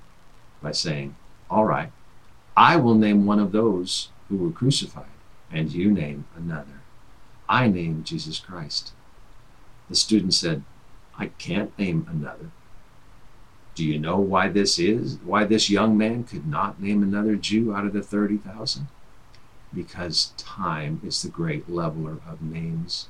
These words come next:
and events. Only one crucified Jew is known to men, and his name is Jesus. He is remembered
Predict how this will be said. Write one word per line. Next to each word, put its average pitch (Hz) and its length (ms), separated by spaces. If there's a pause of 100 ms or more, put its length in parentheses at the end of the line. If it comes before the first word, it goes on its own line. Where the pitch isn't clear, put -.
and 87 120
events. - 560 (800)
Only 135 340
one 101 460 (360)
crucified 95 680
Jew 104 360
is 85 160
known 92 280
to - 120
men, 92 200 (640)
and 76 140
his 147 340
name - 320 (320)
is - 120
Jesus. - 680 (1000)
He 95 100
is 80 160
remembered 85 520